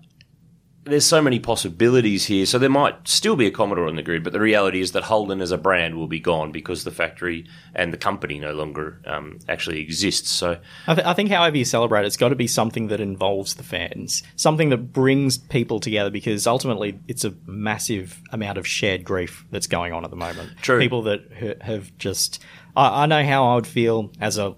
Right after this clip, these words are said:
Speaker 2: lifelong Ford person growing up, how that would feel.
Speaker 1: Yeah, totally.
Speaker 2: And, like, yeah.
Speaker 1: And I think even Ford fans have understood that this has hit them too, because
Speaker 2: Yeah.
Speaker 1: it's the,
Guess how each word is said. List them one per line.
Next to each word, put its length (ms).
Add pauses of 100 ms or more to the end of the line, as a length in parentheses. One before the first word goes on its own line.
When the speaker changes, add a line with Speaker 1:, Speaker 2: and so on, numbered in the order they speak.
(100)
Speaker 2:
lifelong 560 (320)
Ford 320
person 320
growing 260
up, 220
how 200
that 200
would 160
feel. 340 (220)
Speaker 1:
Yeah, 240 (160)
totally. 280
Speaker 2:
And, 200 (120)
like, 240
yeah. 320
Speaker 1:
And 160
I 60
think 180
even 240
Ford 260
fans 280
have 100
understood 500
that 220 (560)
this 280
has 160
hit 180
them 180
too, 260
because 320
Speaker 2:
Yeah. 600
Speaker 1:
it's 220
the, 300